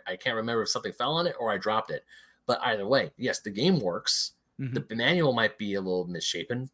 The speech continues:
Speaker 1: but the, the jewel case is kinda, it's kinda, it's got a big
Speaker 2: Yeah.
Speaker 1: crack on it.
Speaker 2: Yeah, exactly. So with,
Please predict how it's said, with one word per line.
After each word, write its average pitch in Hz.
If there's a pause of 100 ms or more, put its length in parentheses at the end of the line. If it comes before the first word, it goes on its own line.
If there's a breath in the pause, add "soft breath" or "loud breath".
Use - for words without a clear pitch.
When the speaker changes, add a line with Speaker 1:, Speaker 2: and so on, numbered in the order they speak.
Speaker 1:
but -
the, 107 (100)
the 107
jewel 151
case 101
is 98
kinda, 104 (640)
it's -
kinda, 113
it's 117
got 131
a -
big 135
Speaker 2:
Yeah. 107
Speaker 1:
crack - (140)
on 78
it. - (460 soft breath)
Speaker 2:
Yeah, 131 (500 soft breath)
exactly. 120 (280 soft breath)
So 196
with, 185